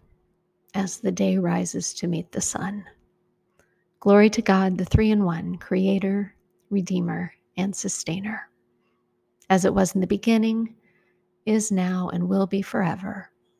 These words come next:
Amen. Come, let us sing to the Lord.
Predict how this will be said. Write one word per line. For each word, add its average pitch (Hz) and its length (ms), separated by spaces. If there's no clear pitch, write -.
Amen. 190 220
Come, 220 380
let 196 180
us 196 160
sing 190 540
to 180 320
the 160 120
Lord. - 400